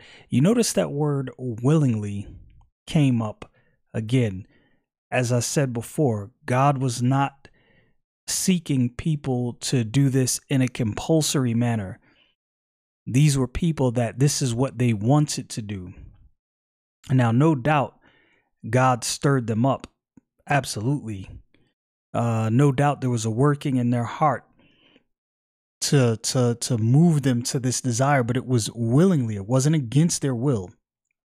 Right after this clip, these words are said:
That word willing means, uh, determining, resolving, desiring, disposing of by will, free to,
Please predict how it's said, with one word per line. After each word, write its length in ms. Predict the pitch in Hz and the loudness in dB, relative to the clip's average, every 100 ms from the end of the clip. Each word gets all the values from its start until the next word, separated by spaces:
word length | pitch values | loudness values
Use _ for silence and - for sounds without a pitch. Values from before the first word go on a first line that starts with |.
| _ _ - - | _ _ -20 -6
That 240 | 135 135 123 | -2 -2 0
word 380 | 139 139 143 - - - - _ - | -2 0 -2 -6 -20 -20 -20 _ -6
willing 600 | 110 156 143 127 123 127 | 2 4 4 2 0 -2
means, 640 | 123 131 127 123 123 - - _ | 0 4 4 4 2 -2 -10 _
uh, 200 | 139 131 | -2 -2
determining, 840 | 113 117 - 165 165 131 117 113 - _ _ _ _ _ | -2 -8 -4 -2 0 0 0 -4 -8 _ _ _ _ _
resolving, 840 | 117 113 117 139 143 120 107 104 - _ - | -2 0 2 2 2 0 -4 -4 -8 _ -6
desiring, 880 | 107 113 101 127 123 110 95 92 98 _ _ _ _ _ | -2 0 2 2 2 0 -6 -12 -16 _ _ _ _ _
disposing 880 | 123 113 - 143 156 165 151 170 170 - - | -2 -2 -2 2 4 2 2 0 0 -4 0
of 580 | 139 120 113 117 - - - | 2 2 0 -4 -8 -18 -10
by 340 | 113 123 113 | -2 0 0
will, 580 | 104 120 127 101 90 - - _ _ _ _ _ _ | -2 -2 0 -2 -6 -14 -20 _ _ _ _ _ _
free 500 | - - 165 202 220 | -16 -2 2 2 2
to, 600 | 214 - 147 123 120 | -2 -4 -2 0 -2